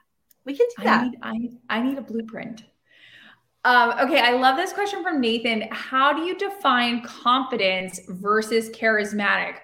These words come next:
Speaker 2: Which is true, because I think a lot of people think of those as synonyms. Like, "Oh, a good leader is confident," but a lot of the good leaders are also charismatic. And I think you use Jeff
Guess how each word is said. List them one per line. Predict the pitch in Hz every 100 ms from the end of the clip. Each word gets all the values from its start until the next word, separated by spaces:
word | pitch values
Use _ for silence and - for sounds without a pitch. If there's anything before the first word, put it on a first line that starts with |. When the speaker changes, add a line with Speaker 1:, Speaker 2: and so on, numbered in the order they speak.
| - - _
Speaker 2:
Which | 240 370 403
is | 392 -
true, | - 370 339 240
because | 226 226
I | 247
think | 240 277 285
a | 294
lot | 262 233 240
of | 226
people | - 247 226 226 214 208 208
think | 240 226
of | 220
those | 220 202 - _ _ -
as | 196 185 -
synonyms. | 233 202 175 - - - -
Like, | 208 - 277
"Oh, | 269 233
a | 226
good | 247 220
leader | 214 240 226 220 214 -
is | 208 196 190
confident," | - 285 285 277 214 185 180 - - -
but | 247
a | 247
lot | 247 294
of |
the | 320 302
good |
leaders | 269 277 277
are | - -
also | 220 220 226
charismatic. | 226 220 202 208 254 277 185 185 -
And | 208
I | 214
think | 269 277
you | 349
use | 339 277 269 262 262 254 - - _ -
Jeff | 175 254 285